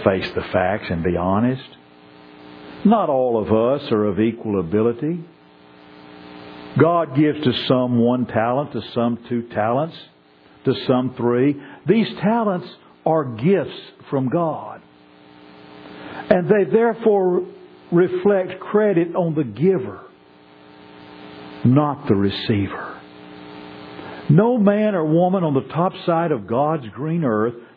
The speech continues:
deserves credit merely for receiving a gift. If you happen to have a beautiful face, you do not have yourself to thank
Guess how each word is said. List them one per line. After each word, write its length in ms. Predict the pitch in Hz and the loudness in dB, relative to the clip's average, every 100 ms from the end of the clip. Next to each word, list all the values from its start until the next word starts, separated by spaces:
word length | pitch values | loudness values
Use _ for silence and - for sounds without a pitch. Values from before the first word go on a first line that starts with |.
| 120 | 0
deserves 640 | 135 107 95 165 156 147 - | 2 2 0 2 2 -2 -8
credit 480 | - 175 127 117 - | -2 2 2 0 -2
merely 520 | 123 151 131 107 110 - - - - | -4 -2 0 0 -2 -6 -20 -12 -2
for 160 | 120 | 0
receiving 880 | 117 120 120 175 147 107 101 98 95 - _ - - - - - | 2 -2 -2 0 0 0 -2 -4 -6 -14 _ -20 -20 -20 -20 -2
a 80 | 120 | -2
gift. 580 | 95 110 - - - - - - - - - - - - - - - - - - | 2 0 0 -8 -18 -20 -20 -20 -20 -20 -20 -18 -18 -18 -16 -16 -16 -14 -2 4
If 200 | 220 190 | 4 6
you 140 | 226 | 4
happen 400 | 190 220 226 208 | 4 2 0 2
to 100 | 180 | 2
have 340 | 156 185 185 147 | 4 2 2 2
a 140 | 135 | 0
beautiful 600 | 120 143 180 160 - 151 - | 0 2 4 2 2 -2 0
face, 380 | 175 175 123 95 - - _ _ _ - - - - - - - - - - - - 58 - - - - - - - - - | 0 0 0 -4 -16 -20 _ _ _ -20 -20 -20 -20 -20 -20 -20 -20 -20 -20 -18 -18 -18 -16 -16 -16 -16 -16 -16 -16 -16 0
you 160 | 151 180 | 4 4
do 220 | 127 220 | 4 4
not 200 | 226 185 | 4 2
have 240 | 160 175 139 | 2 2 4
yourself 640 | 156 151 - 196 190 156 - | 2 2 2 2 4 0 0
to 100 | 143 135 | -2 0
thank 360 | 180 175 123 | 0 0 -2